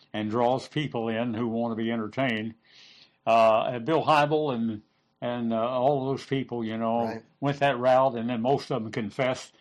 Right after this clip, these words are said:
Speaker 1: that they made a bad mistake because their people were shallow. And
Speaker 2: They did.
Speaker 1: and it
Speaker 2: They wrote the book
Speaker 1: Yeah,
Speaker 2: and
Speaker 1: yeah,
Speaker 2: said
Speaker 1: they
Speaker 2: that.
Speaker 1: did.
Speaker 2: We, what
Speaker 1: And
Speaker 2: we did
Speaker 1: then
Speaker 2: did not
Speaker 1: the,
Speaker 2: work.
Speaker 1: the problems of alien baptisms always come up, you know,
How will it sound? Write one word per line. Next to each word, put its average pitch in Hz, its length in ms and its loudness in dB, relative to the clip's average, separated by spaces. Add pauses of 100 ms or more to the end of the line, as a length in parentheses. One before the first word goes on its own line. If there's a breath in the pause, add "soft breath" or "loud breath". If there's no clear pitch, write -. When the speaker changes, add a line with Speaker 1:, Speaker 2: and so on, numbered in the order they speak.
(220 soft breath)
Speaker 1:
that 120 140 -6
they 135 140 -2
made 127 180 0
a 110 60 -2
bad 117 260 -2
mistake 120 420 -6
because 117 360 -2
their 110 160 -4
people 123 380 -4
were 113 100 -10
shallow. 120 580 2
And 113 120 -6
Speaker 2:
They 120 140 -8
did. 175 300 -4
Speaker 1:
and 120 220 -2
it 135 100 -2
Speaker 2:
They 135 80 -2
wrote 156 300 2
the 170 80 -4
book 151 280 0
Speaker 1:
Yeah, 147 60 2
Speaker 2:
and 123 100 0
Speaker 1:
yeah, 208 380 2
Speaker 2:
said 123 100 4
Speaker 1:
they 143 100 2
Speaker 2:
that. 123 60 -2
Speaker 1:
did. 151 340 -2
Speaker 2:
We, 190 340 -8
what 131 200 0
Speaker 1:
And 127 120 0
Speaker 2:
we 185 140 -2
did 170 200 -4
Speaker 1:
then 202 200 2
Speaker 2:
did 196 140 0
not 165 140 0
Speaker 1:
the, 160 160 0
Speaker 2:
work. 107 160 -12
Speaker 1:
the 123 80 -8
problems 185 480 0
of 127 100 -4
alien 151 520 0
baptisms 127 720 -2
always 123 360 -2
come 127 220 -4
up, 123 240 -6
you 117 80 -2
know, 120 320 -4